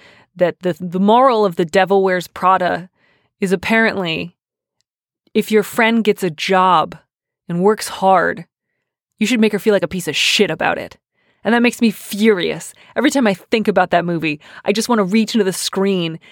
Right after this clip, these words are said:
and, like, grab Anne Hathaway by the back of her blazer and just have her say, "You know what? Uh, none of you were complaining about how great this job was when I was getting you free Prada purses. And frankly, being a couple of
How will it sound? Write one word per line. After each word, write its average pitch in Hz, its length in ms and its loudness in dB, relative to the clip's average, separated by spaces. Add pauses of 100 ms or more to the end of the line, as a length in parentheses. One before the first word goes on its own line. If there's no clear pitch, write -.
(140)
and, 175 160 -2
like, 160 200 0 (160)
grab 208 480 2
Anne 190 220 2
Hathaway 180 560 0
by 175 120 2
the 175 80 2
back 175 240 0
of 180 80 -6
her 180 140 0
blazer 165 420 -4
and 156 100 -6
just 165 140 -12
have 165 160 -2
her 165 80 -12
say, 160 340 -4 (240)
"You 233 120 -2
know 269 100 0
what? 285 460 0 (500)
Uh, 185 460 4 (640)
none 330 260 2
of 392 80 0
you 339 140 2
were 311 140 0
complaining 226 440 0
about 214 220 2
how 208 120 0
great 208 240 0
this 202 180 -2
job 190 280 2
was 185 280 2
when 180 80 -4
I 175 60 -2
was 165 120 -4
getting 185 240 -2
you 175 120 -4
free 190 420 -4
Prada 165 340 0
purses. 156 640 -10 (400)
And 175 380 -4
frankly, 240 640 -2 (260)
being 277 340 2
a - 80 -2
couple 233 300 0
of 196 80 0